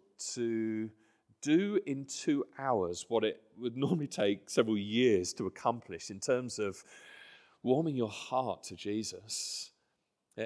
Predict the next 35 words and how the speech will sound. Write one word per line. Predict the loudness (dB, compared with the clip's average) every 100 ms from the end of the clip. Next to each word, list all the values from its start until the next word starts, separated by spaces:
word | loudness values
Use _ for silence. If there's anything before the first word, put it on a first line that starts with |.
| -8
in | -6
terms | -2 0 2 4
of | 4 4
engaging | -6 0 0 2 -2 -4 -6
with | -8 -8
him | -4 -2 -2
with | -6 -6
no | -6
pressure | -6 -4 -2 -2 -2 0 0 0
and |
no | -6 -8
distraction | -10 -8 -4 -6 -6 -8
around, | -6 -4 -6 -10 -14 -16 -16 _ _ _
uh, | 0
with | 6
others | 4 6 0 4
who | 2
can | 2 -4 -2
maybe | 0 0 -2
kind | -2 -2 -2
of | -2 -10 _
take | 0 2 6
you | 4
a |
bit | 4 2
deeper, | 0 0 0
and | -6
you | -2
might | -2
be | -2
able | -4
to |
help | -2 -2
others | -2 -2 -6 -6
as | -8